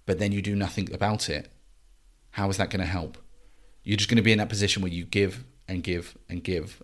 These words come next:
And I promise you, if you do not manage energies, we all know what happens. If there is genuinely nothing left to give, physically, emotionally, mentally, spiritually, our relationships suffer, our productivity suffer, uh, just everything in our lives, it will stops us being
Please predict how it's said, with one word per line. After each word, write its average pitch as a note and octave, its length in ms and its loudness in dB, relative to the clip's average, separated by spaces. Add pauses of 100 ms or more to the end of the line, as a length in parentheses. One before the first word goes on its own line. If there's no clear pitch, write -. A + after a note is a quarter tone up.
(140)
And G2 120 -2
I F#2 60 0
promise G2 480 0
you, E2 220 0 (520)
if A#2 200 2
you A#2 100 8
do A2+ 140 4
not A2 160 4
manage G#2 260 2
energies, E2 560 0
we G#2 140 -2
all C#3+ 240 2
know G#2+ 160 4
what E2+ 140 0
happens. E2+ 520 -4
If G2+ 140 -4
there F#2+ 140 2
is F#2+ 100 0
genuinely A#2+ 520 4
nothing A2 420 2
left F#2+ 220 -2
to G2+ 60 -2
give, E2 280 -2 (240)
physically, G#2+ 580 0 (240)
emotionally, G2+ 520 2
mentally, G2+ 400 0
spiritually, F2+ 760 4 (260)
our F#2 140 0
relationships G2 600 0
suffer, G2 360 0 (320)
our - 60 -14
productivity - 640 -2
suffer, F#2 500 0 (520)
uh, E2 260 -2
just - 260 -2 (140)
everything A2+ 400 2
in G2 120 0
our F#2+ 80 2
lives, F2 440 0 (220)
it - 80 -10
will G#2 60 -4
stops - 440 2
us G2 140 0
being F#2 440 -2